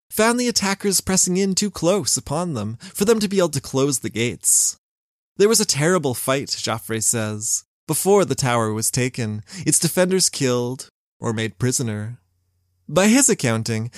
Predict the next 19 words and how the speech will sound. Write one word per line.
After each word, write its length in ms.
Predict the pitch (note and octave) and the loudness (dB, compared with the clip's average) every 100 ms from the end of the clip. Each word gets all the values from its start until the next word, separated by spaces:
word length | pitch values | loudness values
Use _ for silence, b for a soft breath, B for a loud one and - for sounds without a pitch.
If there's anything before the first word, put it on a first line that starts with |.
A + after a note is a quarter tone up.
| E3 | -4
it 80 | E3 | 0
had 100 | A3+ | 2
been 140 | A#3+ | 2
a 120 | A3+ F#3 | 2 2
heroic 520 | E3+ C3+ C#3+ E3 - | 2 4 2 0 -2
action, 640 | A#2+ D#3+ - G#2 G#2+ B2 - _ _ D3+ | -4 -2 -6 -6 -8 -12 -14 _ _ -2
but 200 | E3+ A#3 | 2 4
then 180 | B3 | 2
he 160 | A3 G#3+ | 2 2
was 320 | F3 F3+ C#3+ | 4 4 4
a 200 | B2 A2 B B | 0 0 B B
heavily 420 | D#3+ D#3+ D#3+ C#3 | 0 2 2 2
invested 480 | A#2+ G#2+ B2 - G#2 | 0 0 -2 -2 -6
participant. 840 | A2+ G#2+ A#2+ - B2 G#2 A#2 - - _ _ _ _ _ _ - | -6 -4 -2 -2 -2 -6 -6 -14 -20 _ _ _ _ _ _ -16
By 260 | C3+ D#3 D3 | -4 0 2
the 100 | C3+ | 2
reckoning 440 | C#3 - B2+ A#2+ | 2 0 -2 -2
of 100 | A2+ | -4
Nikitas, 760 | A#2 - F#3 E3+ B2 - - | -6 -6 -4 -2 -2 -2 -4